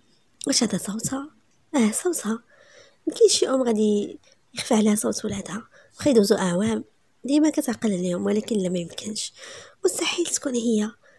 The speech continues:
شدات على قلبها وفتحات الباب وهي متردده. طلات براسها وهي كتشوف حداها، آه، بنتها. هادي بنتها اللي تحرمت من أكثر من خمس سنين، ولكن ماتت. كيفاش كتشوف فيها؟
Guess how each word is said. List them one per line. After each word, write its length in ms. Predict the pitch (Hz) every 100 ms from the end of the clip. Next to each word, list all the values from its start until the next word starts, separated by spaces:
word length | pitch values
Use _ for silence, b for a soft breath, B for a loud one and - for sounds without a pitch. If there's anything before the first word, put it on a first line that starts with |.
| b b _
شدات 380 | - - 294 277
على 140 | 247 247
قلبها 340 | - 254 254
وفتحات 440 | 262 - 233 220
الباب 300 | 220 262 311 - - - - -
وهي 320 | 247 226 202
متردده. 580 | 175 - 170 165 170 202 - B B B B -
طلات 320 | 233 208 -
براسها 300 | 202 202 -
وهي 180 | 233 185
كتشوف 720 | - 214 - 320 302 311 - - - - -
حداها، 480 | - 262 240 277 339 _ _ b b b _ 247
آه، 280 | 220 220 -
بنتها. 420 | 254 - 269 262 _ b b b _ -
هادي 140 | 415 370
بنتها 200 | 349 320
اللي 120 | 311
تحرمت 440 | - 294 277 -
من 100 | 277
أكثر 260 | 277 - 302
من 80 | 277
خمس 200 | - -
سنين، 320 | - 233 - _ b b b b _
ولكن 360 | 403 - 330 294
ماتت. 380 | 269 254 262
كيفاش 320 | - 403 392 -
كتشوف 320 | 370 - -
فيها؟ 500 | 302 208 214 196